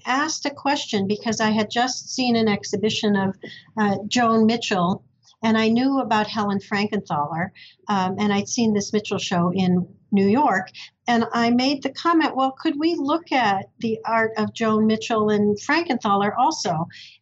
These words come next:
And my professor said to me in the most, uh,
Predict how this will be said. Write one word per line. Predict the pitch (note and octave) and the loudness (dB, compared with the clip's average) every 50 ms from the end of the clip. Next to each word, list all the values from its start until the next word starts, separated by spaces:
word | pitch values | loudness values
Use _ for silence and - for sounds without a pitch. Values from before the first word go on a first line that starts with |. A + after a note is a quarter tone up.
| _ | _
And | C4 C#4 C#4 C4+ | 0 2 2 4
my | C4+ C4+ C4+ C4 C4 - | 4 2 2 0 -2 -4
professor | - C4 - - - - - - C#4 B3 | -8 -6 -2 -2 0 0 0 -2 -4 -4
said | - - - A3+ A3 A3 | -4 -2 -2 -2 -2 -2
to | - A#3+ A3 | -2 0 0
me | G#3+ G3+ G3 G3+ B3+ C#4 - _ - - - - - | 2 2 2 0 0 -2 -6 _ -20 -20 -20 -8 -4
in | A#3 A#3 A3+ A3+ A3 | 0 2 4 4 4
the | A3 A3 A3 | 4 4 4
most, | A3 A3+ A#3+ B3+ C4 - - - - - - - | 4 2 2 2 2 0 -2 -4 -6 -6 -4 -2
uh, | A3 G#3+ G#3 G3+ | 0 2 0 0